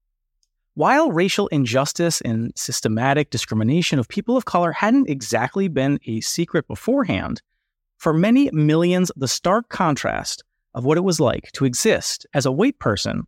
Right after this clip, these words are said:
from what it was like to exist as a person of color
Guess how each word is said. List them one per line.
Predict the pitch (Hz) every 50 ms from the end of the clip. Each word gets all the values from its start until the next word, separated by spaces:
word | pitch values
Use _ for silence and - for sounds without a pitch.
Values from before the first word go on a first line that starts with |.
| _ _
from | - - 135 127
what | 139 139
it | 135
was | - 143 123
like | 135 127 127 -
to | - -
exist | 127 117 104 104 110 107 - -
as | 120 107
a | 120 -
person | - - 107 - - 113
of | 104 - -
color | - - 240 233 156 120 117 113